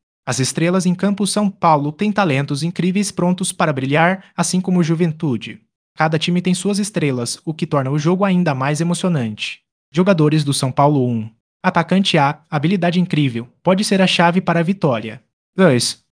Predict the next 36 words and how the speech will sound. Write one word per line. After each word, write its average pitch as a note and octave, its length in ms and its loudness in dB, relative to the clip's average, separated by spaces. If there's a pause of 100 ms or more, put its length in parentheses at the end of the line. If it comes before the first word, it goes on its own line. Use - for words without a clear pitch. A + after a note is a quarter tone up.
(140)
Meio-campista E3+ 640 0
B, C3+ 320 -2 (120)
com F#3+ 140 -2
passes D#3 340 0
precisos, C#3 600 -4
pode F#3 260 0
mudar D3+ 300 2
o - 20 0
rumo F3+ 280 2
do F#3 160 2
jogo E3+ 240 0
a F#3+ 80 2
qualquer E3 340 -2
momento. D3+ 580 -2 (360)
Jogadores D3+ 440 4
do C3 80 2
Juventude. C#3 600 2
Um. A2+ 200 -2 (320)
Atacante F#3 520 0
C, A#2 400 -4
rápido D#3+ 480 0
e D3+ 100 -2
habilidoso, E3 720 -2 (100)
pode F#3 260 0
surpreender G#3+ 640 0
a F#3 60 0
defesa E3+ 420 -2
do D#3+ 120 -2
São F#3+ 200 -2
Paulo. A#2+ 480 -2 (320)
Dois. C#3 440 2 (280)
Zagueiro E3 380 2
D, B2+ 240 0 (220)
um F3 80 4
verdadeiro F#3 480 4
paredão, E3+ 520 2